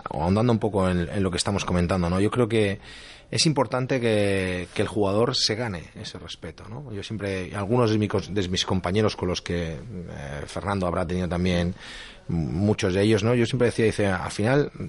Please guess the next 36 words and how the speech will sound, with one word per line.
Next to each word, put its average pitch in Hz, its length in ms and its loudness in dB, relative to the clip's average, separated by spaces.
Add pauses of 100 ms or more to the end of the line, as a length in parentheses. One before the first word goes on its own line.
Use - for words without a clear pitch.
tú 147 100 -4
tienes 156 200 2
que 95 100 -2
da-, 87 180 0 (180)
que 98 100 0
dar 98 260 2 (440)
y 110 100 -6
después 101 460 -2
recibir 107 500 2
a 92 80 2
cambio". 87 380 -4
No, 110 160 -4
no 113 220 -6
he - 20 -4
visto, 117 420 0 (320)
posiblemente 117 520 2
pueda 104 140 0
haber 104 120 4
algún 95 240 0
caso, 113 240 -2
seguramente 90 440 -2
lo 90 120 2
recordará 92 420 2
alguien, 104 240 0
pero 101 240 -2 (300)
aquel 147 160 0
jugador 117 320 2
que 101 100 -6
se 85 80 0
entrega, 87 560 2
que 85 60 -4
da 110 160 0
todo 120 120 4
lo 104 120 2
que 85 140 -4
tiene, 92 420 0